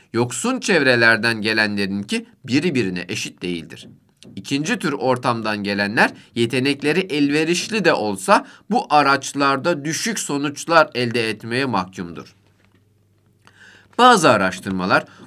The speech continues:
bu görüşün dikkate almaya değer yanları olduğunu göstermiştir. Geri zekalı diye özel eğitim sınıflarına yerleştirilenlerden küçümsenmeyecek bir oranın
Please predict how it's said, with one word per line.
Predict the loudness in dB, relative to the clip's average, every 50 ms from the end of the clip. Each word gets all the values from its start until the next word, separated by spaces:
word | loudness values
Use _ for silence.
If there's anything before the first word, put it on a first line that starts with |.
| -8 -2
bu | 0 2 2 2
görüşün | 2 2 0 0 0 0 -2 -2 -2 -4
dikkate | -6 -8 -8 -4 -4 -2 2 2 2
almaya | 4 4 2 2 2 2 0 0 0 0
değer | 0 2 4 6 4 4
yanları | 4 2 2 2 2 2 0 0 0
olduğunu | 0 0 0 0 0 0 0 0 2 0 0
göstermiştir. | 0 -2 -4 -4 -8 -8 -8 -8 -8 -10 -16 -16 -16 -18 -20 -20 _ _ _ _ -20 -20 -20 -20 _ _
Geri | -4 0 0 2 2 2
zekalı | 4 2 2 4 4 2 2 4 2 0 -2 -2
diye | 0 0 0 0 -2 -6 -14 _ _ -2
özel | 0 2 6 6 4 4
eğitim | 4 2 0 2 2 0 -2 -2
sınıflarına | -4 -4 -4 -4 -4 -4 -4 -4 -2 0 0 0
yerleştirilenlerden | 2 4 4 4 4 4 0 -2 -4 -6 -6 -4 -4 0 2 0 0 0 0 0 0 0 2 0 -2 -2 -4 -12 -12 -8
küçümsenmeyecek | -8 -6 -2 -2 -2 -2 -2 2 4 4 4 4 2 2 2 2 2 0 -2 -4 -6 -6
bir | -6 -6 -6
oranın | -4 -4 -4 -4 -2 0 -2 -2 -4